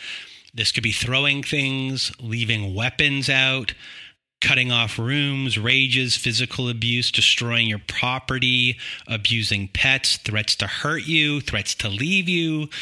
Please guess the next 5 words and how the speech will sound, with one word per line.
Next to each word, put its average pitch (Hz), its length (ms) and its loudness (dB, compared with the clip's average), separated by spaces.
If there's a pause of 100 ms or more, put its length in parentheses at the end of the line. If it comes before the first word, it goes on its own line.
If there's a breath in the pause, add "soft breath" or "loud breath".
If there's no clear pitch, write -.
(140 loud breath)
stalking. 131 960 0
These 147 520 2
fear-based 135 680 2
tactics 107 560 0
will 104 320 -2